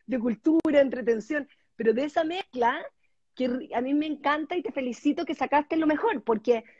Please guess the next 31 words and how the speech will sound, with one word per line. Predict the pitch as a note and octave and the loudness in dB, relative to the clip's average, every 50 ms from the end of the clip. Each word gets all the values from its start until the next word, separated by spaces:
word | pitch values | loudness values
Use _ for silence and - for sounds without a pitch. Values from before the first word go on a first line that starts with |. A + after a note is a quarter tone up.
| _ _ _ _ - | _ _ _ _ 2
en | - A#3+ B3+ | 4 4 4
el | A#3+ | 2
fondo | G3+ C#4+ E4 E4 D4 D#4+ | -2 -4 -4 -4 -4 -4
te, | - D4 - - | -4 -6 -4 0
te | - A#3+ | 0 0
empapaste | A#3+ A3 A3+ A#3 A3+ C#4 D#4 E4+ - - G#4 F#4+ | 0 0 -2 -2 -2 -2 -4 -6 -8 -12 -12 -10
de | - G#4 G4 | -10 -10 -10
eso, | - - - - D#4+ - - | -10 -12 -12 -12 -10 -10 -8
pero | - C#4+ B3 A#3+ | -2 0 2 2
en | A#3+ G#3+ | 4 4
vez | B3 C#4+ D4+ | 2 2 2
de, | C#4+ E4+ E4 D#4+ D4 C#4 A#3+ | 0 -6 -6 -6 -6 -8 -6
que | - G#3 | -6 -6
pasa | - F#3+ A#3+ - E4+ | -4 -6 -6 -6 -8
muchas | D#4+ E4 D4+ - C4+ | -8 -8 -8 -6 -6
veces, | A3+ - F#3 - C4+ - | -6 -6 -6 -8 -6 -2
que | - | -2
uno | C4 C4 B3+ | 0 0 0
como | C4+ B3 G#3 | 0 -2 -2
que | - F3 | -2 -6
se | - - C#3+ | -8 -10 -14
achica | - - - E4+ D#4+ - - E3 D#3+ B3 - | -12 -2 2 2 2 2 0 -4 -4 -4 -6
frente | - F#3 F#3+ F#3+ - - | -6 -4 -4 -2 -2 -2
a | D#3+ | 0
tanta | - - G3+ A#3+ A#3+ - - G#3+ G3+ F#3+ F#3 | 2 2 4 4 4 2 2 2 2 2 0
personalidad | - G3 F3 - - F#3+ E3+ E3 E3 G3 B3 B3+ A3+ G3+ G3 G3+ G3+ | -2 -6 -6 -4 -6 -6 -6 0 2 4 6 6 6 6 4 4 2
o | F#3 | -2
tanta | - G3+ G3 G3+ - A#3+ G#3+ F#3 F3+ F3+ F3+ F3 | -4 -8 -8 -6 -4 -2 -2 -2 -4 -6 -8 -10
talento | - - F3+ B3 C#4 A#3+ G3+ G3+ F#3+ - G3 G3 | -10 -8 -4 -4 -4 -4 -4 -8 -10 -12 -12 -12
o | F3+ | -10
conocimiento, | G3 F#3+ F#3 F#3 - G#3+ C4+ D#4 C#4 B3+ - D4+ E4+ | -12 -12 -12 -12 -10 -8 -6 -6 -6 -8 -8 -10 -12